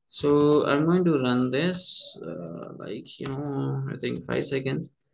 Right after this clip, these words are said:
I'm just running through location added and then location one and then location two. My God, what happened?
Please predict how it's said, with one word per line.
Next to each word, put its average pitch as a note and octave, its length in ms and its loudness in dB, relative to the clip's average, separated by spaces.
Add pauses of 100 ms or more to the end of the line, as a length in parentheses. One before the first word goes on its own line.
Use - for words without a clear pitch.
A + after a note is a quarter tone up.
(460)
I'm C3+ 140 -2
just B2 220 2
running C3 340 4
through D3 260 0
location B2+ 440 0
added D3 720 2
and B2+ 240 -4
then B2+ 520 -4 (120)
location B2 560 -4
one D#3+ 480 2
and B2+ 320 0
then B2+ 340 0
location B2+ 560 -6
two. D#3+ 400 6 (1040)
My - 140 -4
God, - 280 0
what - 120 -6
happened? D3 420 2